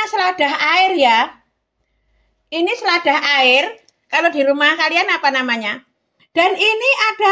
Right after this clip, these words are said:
toge ya, toge dele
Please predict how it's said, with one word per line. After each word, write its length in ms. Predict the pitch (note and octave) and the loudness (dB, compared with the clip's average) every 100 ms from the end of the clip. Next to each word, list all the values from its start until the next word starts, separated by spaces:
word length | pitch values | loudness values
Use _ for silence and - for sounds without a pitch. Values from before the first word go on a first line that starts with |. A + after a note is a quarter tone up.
| F#4+ | 2
toge 880 | F4+ F4 - C4+ A#3 A#3+ G4 - | 0 0 0 0 2 0 -4 -10
ya, 360 | C4 G#3+ A3+ D#4+ | -4 0 0 -2
toge 960 | D#4 D4 C4+ B3+ B3+ B3+ B3+ C4 C4+ D#4+ _ _ _ _ _ _ _ _ _ _ _ _ _ _ _ _ _ _ _ | -4 -6 -2 0 2 0 0 -2 -4 -6 _ _ _ _ _ _ _ _ _ _ _ _ _ _ _ _ _ _ _
dele 300 | A3+ B3 D4+ | -2 2 2